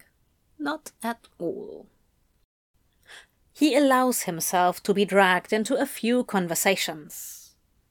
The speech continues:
Visitors like chatting with the owner for whatever reason, even if said owner is a grumpy, twitchy know-it-all wearing sunglasses indoors.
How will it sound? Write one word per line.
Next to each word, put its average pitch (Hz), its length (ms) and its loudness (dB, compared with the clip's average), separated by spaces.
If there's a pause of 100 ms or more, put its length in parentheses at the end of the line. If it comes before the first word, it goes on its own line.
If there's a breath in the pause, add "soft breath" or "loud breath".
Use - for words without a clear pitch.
(680 loud breath)
Visitors 262 600 4
like 233 460 0
chatting 180 540 -2
with 190 200 0
the 196 140 0
owner 190 560 4
for 208 180 6
whatever 208 440 6
reason, 214 500 4 (420 loud breath)
even 254 420 2
if 196 120 0
said 294 460 2
owner 196 440 4
is - 180 0
a 202 60 4
grumpy, 226 720 2 (300 soft breath)
twitchy 339 580 0
know-it-all 196 800 2
wearing 269 480 6
sunglasses 196 920 2
indoors. 190 1120 0